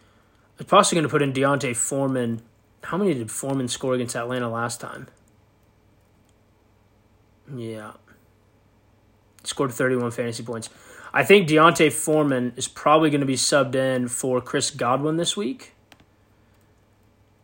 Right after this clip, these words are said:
Yeah. So my starting lineup going in right now, Josh Allen at quarterback per usual, McCaffrey and E T N,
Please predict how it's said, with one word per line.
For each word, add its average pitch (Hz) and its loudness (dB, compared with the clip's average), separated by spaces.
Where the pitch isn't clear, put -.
Yeah. 135 -8
So 147 8
my 147 0
starting 175 6
lineup 160 4
going 147 4
in 151 2
right 131 0
now, 135 4
Josh 147 2
Allen 165 4
at 160 -6
quarterback 160 2
per 165 -2
usual, 147 0
McCaffrey 143 0
and 151 0
E 151 -2
T 160 -2
N, 135 -2